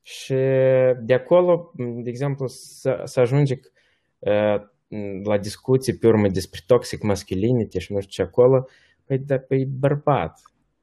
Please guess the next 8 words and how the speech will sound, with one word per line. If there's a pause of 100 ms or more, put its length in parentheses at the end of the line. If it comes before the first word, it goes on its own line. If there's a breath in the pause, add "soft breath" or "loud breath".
(400)
sorry,
dar (260)
există
anumite, (460 soft breath)
uh,
principii
naturale,
biologice,